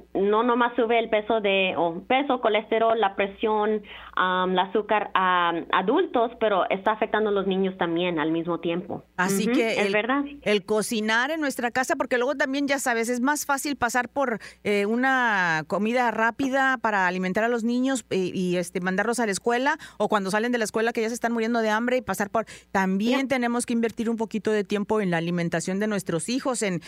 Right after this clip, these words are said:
Speaker 2: en cocinar.
Speaker 1: Ujú.
Speaker 2: Mucha gente lo que hace es la, la,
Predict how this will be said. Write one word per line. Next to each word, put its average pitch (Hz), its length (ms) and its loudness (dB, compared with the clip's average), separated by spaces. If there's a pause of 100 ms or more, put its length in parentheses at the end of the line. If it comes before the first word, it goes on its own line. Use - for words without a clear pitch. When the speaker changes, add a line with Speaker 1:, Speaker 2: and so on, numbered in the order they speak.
(180)
Speaker 2:
en 180 160 0
cocinar. 196 800 0
Speaker 1:
Ujú. 262 140 0
Speaker 2:
Mucha 185 260 0
gente 285 400 -2
lo 247 120 -2
que 233 140 0
hace 262 500 0 (260)
es 226 320 0
la, 214 320 2
la, 180 480 2